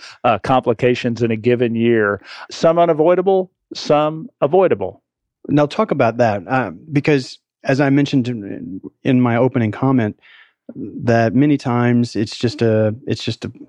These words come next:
Speaker 2: we know it's a possibility, it's, it's statistically improbable, but this might happen, even if everything goes great with the,
Speaker 1: Correct.
Speaker 2: with the procedure, for example, if we're talking surgery or other treatment. But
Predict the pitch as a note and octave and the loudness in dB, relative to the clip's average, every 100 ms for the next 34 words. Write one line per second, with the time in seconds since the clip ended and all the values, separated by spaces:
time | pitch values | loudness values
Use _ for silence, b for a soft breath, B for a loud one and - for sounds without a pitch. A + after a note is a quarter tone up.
0 | _ - - A2 A2+ B2+ B2+ A#2 - A#2+ | _ -10 -2 0 2 2 0 -2 -4 -4
1 | - A2 C#3 C#3 C3 A2 F#2+ - - F2+ | -2 0 2 2 2 0 -2 -8 -8 -8
2 | - - - - G#2 C3+ - A#2 G#2 A2 | -12 -20 -18 -8 -4 -2 -2 -2 0 0
3 | B2+ A#2+ A2+ G#2+ G2+ G#2 - B2 A2+ B2 | 0 0 -2 -4 -2 -2 0 -2 0 -2
4 | A2 - B2+ B2+ C3 C3 B B B B | -2 -4 -4 0 0 0 B B B B
5 | B - C3+ C3 A#2+ C3+ A#2 A2 G#2 G2 | B -4 0 2 0 0 0 0 -2 -2
6 | A#2+ A2+ F2+ - - _ - A2+ C3+ G#2+ | 0 0 -2 -8 -20 _ -4 0 0 0
7 | A2 A#2 A2 G2+ - A#2+ G2+ F#2+ - F#2+ | 0 0 -2 -4 0 0 0 -2 -4 -4
8 | F2+ F#2 F#2+ G2 - G2+ G#2+ F#2+ F#2+ F2+ | -2 -2 0 -2 -2 -2 -2 -2 -4 -2
9 | A2+ G#2 F2+ F2 - B B B - G#2 | -2 0 -2 -4 -6 B B B -2 2
10 | G#2 G2+ F#2+ A2+ G#2 F2+ F#2 A2+ G#2+ | 2 2 0 0 0 -2 -2 2 2